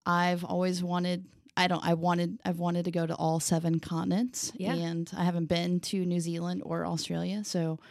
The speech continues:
Speaker 1: I'm looking forward to that, and it's been on my mind a lot this week. So,
Speaker 2: Okay.
Speaker 1: yeah.
Speaker 2: Awesome.
Speaker 1: Yeah.
Speaker 2: I,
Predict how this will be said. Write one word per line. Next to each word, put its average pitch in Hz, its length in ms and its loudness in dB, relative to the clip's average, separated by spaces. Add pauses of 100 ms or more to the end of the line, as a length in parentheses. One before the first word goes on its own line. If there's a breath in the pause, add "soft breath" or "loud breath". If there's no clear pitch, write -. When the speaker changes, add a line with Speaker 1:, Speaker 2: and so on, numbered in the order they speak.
(460 loud breath)
Speaker 1:
I'm 190 420 0
looking 208 340 0
forward 208 480 -2
to 175 640 -2
that, 190 500 -2
and 180 460 -2
it's - 400 -4 (560)
been 202 120 2
on 202 100 4
my 208 80 2
mind 226 260 0
a 165 60 0
lot 165 180 -4
this 175 160 -8
week. 180 300 -8 (180)
So, 202 140 -4
Speaker 2:
Okay. 170 240 -4
Speaker 1:
yeah. 254 180 -4 (380)
Speaker 2:
Awesome. - 420 -6 (160)
Speaker 1:
Yeah. 277 140 -2 (720 soft breath)
Speaker 2:
I, 196 460 -2